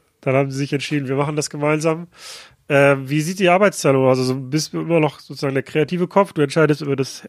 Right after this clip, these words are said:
über das, äh, Line-Up und so weiter und, ähm, Werk B übernimmt dann sozusagen den, den technischen Teil und den Ablauf oder wie, wie ist, wie ist die Aufteilung?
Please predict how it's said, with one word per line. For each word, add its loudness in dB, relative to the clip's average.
über -4
das, -8
äh, 4
Line-Up 4
und -8
so -6
weiter -2
und, -12
ähm, -10
Werk 2
B 6
übernimmt 4
dann 4
sozusagen -2
den, -4
den -12
technischen -6
Teil 4
und -2
den -8
Ablauf 2
oder 2
wie, -6
wie -2
ist, -8
wie -4
ist -4
die -2
Aufteilung? -4